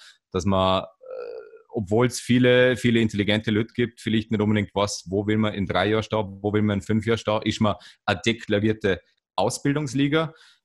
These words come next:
ähm, will man heimische Talente so schnell wie möglich ins, ins Ausland bringen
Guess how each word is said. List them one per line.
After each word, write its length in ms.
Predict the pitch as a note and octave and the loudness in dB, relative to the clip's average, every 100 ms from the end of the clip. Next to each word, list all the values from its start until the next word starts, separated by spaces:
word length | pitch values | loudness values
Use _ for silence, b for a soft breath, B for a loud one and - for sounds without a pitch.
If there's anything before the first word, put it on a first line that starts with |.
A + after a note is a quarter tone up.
| _ | _
ähm, 520 | G#2+ G2+ G#2 G#2 G#2+ A2 | 2 4 4 4 2 0
will 240 | G#2+ G#2+ A#2 | 0 2 4
man 280 | A#2 A2+ - | 4 4 2
heimische 680 | F#2 G#2+ A#2 A2 A2 A2 | 0 0 0 2 2 2
Talente 400 | A2 G#2 G#2+ G#2+ | 0 0 0 0
so 140 | G#2 G#2+ | -2 -2
schnell 280 | G#2 G2+ G#2 | -2 -2 0
wie 80 | |
möglich 580 | G2+ G2 G2+ G2+ F#2+ - | 0 0 0 -2 -4 -6
ins, 380 | G2+ F#2+ F#2+ - | -2 0 0 -2
ins 180 | G2 - | -4 -2
Ausland 380 | G2 G#2+ B2+ - | -2 -2 -4 -2
bringen 460 | B2 C#3 C#3 C#3 | -2 0 0 -2